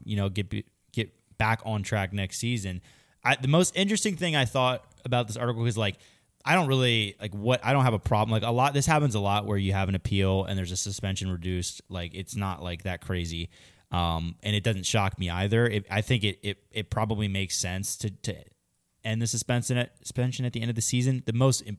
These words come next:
weird thing about this was the P D G A just, like, completely declining to comment.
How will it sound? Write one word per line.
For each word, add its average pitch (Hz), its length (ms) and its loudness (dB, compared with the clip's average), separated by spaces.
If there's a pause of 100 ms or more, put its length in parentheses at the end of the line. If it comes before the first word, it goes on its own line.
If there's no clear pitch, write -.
(140)
weird 143 460 4
thing 92 160 0
about 87 280 -6
this 90 220 -6 (340)
was 107 420 4
the 101 60 -2
P 143 200 -2
D 135 80 6
G 113 160 4
A 113 100 6
just, 101 140 0
like, 101 220 -2
completely 131 460 0
declining 104 680 -2
to - 80 -14
comment. 85 680 -6